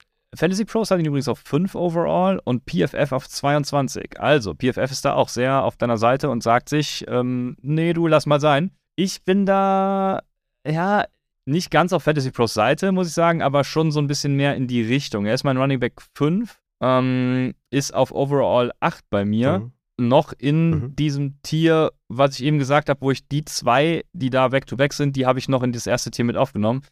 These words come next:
Speaker 1: Also noch in meinem ersten Tier im Endeffekt, weil ich glaube, er kann tatsächlich noch mal was bewegen nächstes Jahr. Auch wenn er bei den Giants bleibt. Ich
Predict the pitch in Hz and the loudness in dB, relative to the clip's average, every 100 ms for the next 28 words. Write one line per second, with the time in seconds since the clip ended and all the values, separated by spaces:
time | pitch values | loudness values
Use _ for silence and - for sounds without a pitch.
0 | _ - 110 113 147 170 151 139 135 - | _ -2 0 2 0 0 0 0 -2 -4
1 | 139 - 113 87 95 120 - 113 127 - | -8 -2 -2 -2 -4 -6 -2 -2 -2 0
2 | 123 135 139 135 135 _ _ - 123 - | 2 2 2 0 0 _ _ -2 -2 0
3 | 127 139 151 139 139 131 131 123 123 117 | 0 0 0 -2 -2 -4 -2 0 0 2
4 | 123 117 117 - 113 131 117 98 92 - | 2 2 0 -2 0 0 2 0 -2 -8
5 | - 98 123 170 _ _ _ _ 104 135 | -2 0 0 -2 _ _ _ _ 0 2
6 | 143 139 131 127 127 123 101 92 101 123 | 2 2 2 2 2 2 0 0 2 2
7 | - - 113 | -4 -6 -6